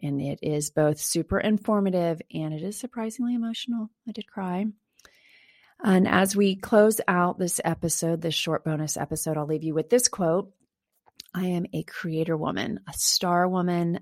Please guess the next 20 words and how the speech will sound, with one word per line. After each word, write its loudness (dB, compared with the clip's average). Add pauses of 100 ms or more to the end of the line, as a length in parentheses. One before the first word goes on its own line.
a 0
moon 4
woman, 2
a -6
cross -6
woman, -2 (540)
a 2
woman 6
of -2
heaven. 0
I'm 0
a 0
cloud 0
person, 0
a -4
dew 2
on 0
the 0
grass -6
person." -4